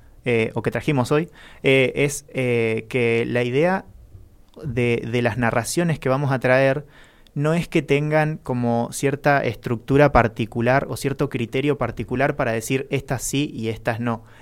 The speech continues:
Evidentemente hay un filtro que tiene que ver con la,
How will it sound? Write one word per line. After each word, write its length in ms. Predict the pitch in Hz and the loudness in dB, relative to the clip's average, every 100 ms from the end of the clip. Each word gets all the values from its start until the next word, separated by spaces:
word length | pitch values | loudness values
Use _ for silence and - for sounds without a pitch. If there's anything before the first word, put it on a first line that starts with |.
| - | -8
Evidentemente 760 | 127 117 127 139 135 143 147 151 | -4 0 0 0 0 0 2 2
hay 140 | 120 | 4
un 120 | 117 113 | 0 -4
filtro 400 | 131 131 143 131 | -4 -4 -2 -4
que 80 | |
tiene 220 | 110 113 107 | -2 -4 -2
que 80 | |
ver 200 | 113 117 | -2 -2
con 180 | 110 110 | -2 -4
la, 120 | 107 | -4